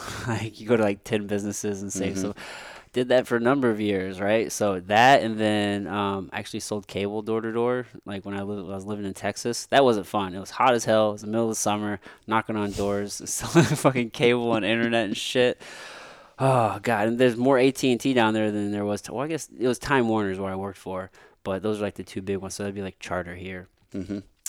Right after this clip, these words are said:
Speaker 1: I'm just like, "Man, this sucks." I wouldn't wish that upon anybody.
Speaker 2: But I, I feel like it's, it, it should almost be required.
Speaker 1: Yeah.
Speaker 2: Like, to, to be successful, what do you need? You need good communication skills. You need to be able to sell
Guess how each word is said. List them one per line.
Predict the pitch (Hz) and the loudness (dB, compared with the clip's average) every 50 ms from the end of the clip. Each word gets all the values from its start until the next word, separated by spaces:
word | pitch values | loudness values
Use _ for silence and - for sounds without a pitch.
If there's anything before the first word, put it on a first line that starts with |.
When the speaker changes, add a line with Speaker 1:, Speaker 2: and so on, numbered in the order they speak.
| - | -10
Speaker 1:
I'm | 104 98 | -10 -12
just | 90 - - | -12 -12 -12
like, | 90 90 90 | -14 -14 -14
"Man, | 95 90 90 90 95 98 92 | -12 -10 -10 -10 -10 -10 -12
this | 95 - | -12 -12
sucks." | - - - - 90 82 - - - - - - - _ _ _ _ _ _ _ | -10 -8 -6 -6 -6 -6 -6 -10 -14 -18 -18 -18 -20 _ _ _ _ _ _ _
I | - 110 | -6 -4
wouldn't | 110 98 95 | -4 -4 -6
wish | 95 92 - | -8 -10 -10
that | - 92 95 | -8 -10 -10
upon | - - 95 92 90 | -10 -12 -14 -14 -12
anybody. | 90 85 82 80 78 - - - - - - _ _ _ _ _ - - _ _ _ _ - | -12 -14 -14 -14 -14 -14 -14 -14 -16 -20 -20 _ _ _ _ _ -20 -20 _ _ _ _ 2
Speaker 2:
But | - 98 92 87 - - _ - - - - - - | 4 4 4 4 2 -4 _ -20 -20 -20 -16 -8 -6
I, | 87 92 - - | -4 -4 -2 -2
I | - 92 | -2 -4
feel | - - 101 95 | -2 0 2 2
like | 90 87 85 - - | 4 2 2 0 -4
it's, | 87 82 - - - - - - - | -6 -6 -6 -8 -10 -12 -12 -10 -6
it, | - 78 - - | -6 -4 -4 -4
it | 95 92 | -4 -4
should | - - 98 - | -2 -2 -2 -2
almost | - 104 101 98 95 98 90 - - | 0 0 0 0 -2 -4 -6 -8 -8
be | 87 90 | -10 -10
required. | 85 82 - - - 87 92 87 90 80 76 - - _ _ _ _ _ _ - - - _ - | -10 -12 -8 -4 -2 0 0 0 0 -2 -6 -10 -16 _ _ _ _ _ _ -20 -20 -20 _ -2
Speaker 1:
Yeah. | 110 101 101 98 92 92 92 | 0 4 4 4 4 4 2
Speaker 2:
Like, | 95 87 - - | 2 0 0 0
to, | - 98 90 - | 0 0 0 0
to | - - 104 | -2 -4 -4
be | 95 107 107 | -2 -2 -2
successful, | - 104 95 - - 98 90 - - 95 95 92 | -2 -4 -4 0 0 0 0 -2 -2 -4 -2 0
what | 92 90 | -2 -2
do | 90 | -2
you | 90 85 | -4 -6
need? | 85 82 - - - - - | -6 -8 -8 -10 -14 -18 -14
You | - 90 87 | -10 -8 -6
need | 90 90 90 87 90 85 85 - _ _ _ _ _ _ _ _ _ _ _ _ _ - | -6 -4 -4 -4 -6 -8 -8 -12 _ _ _ _ _ _ _ _ _ _ _ _ _ -2
good | - 101 98 95 | 0 0 0 0
communication | - - 101 98 92 - - 101 95 - - 92 | -2 -2 -2 -2 -2 -2 0 0 0 0 -2 -6
skills. | 87 - - 98 92 90 90 85 95 | -8 -6 -4 -2 0 0 -2 -4 -6
You | 87 | -6
need | 87 87 87 | -6 -8 -6
to | |
be | 82 92 92 | -4 -4 -4
able | 87 90 95 | -2 -2 -4
to | 92 | -6
sell | - - - 95 90 87 85 90 - | -4 0 2 2 2 2 0 -2 -6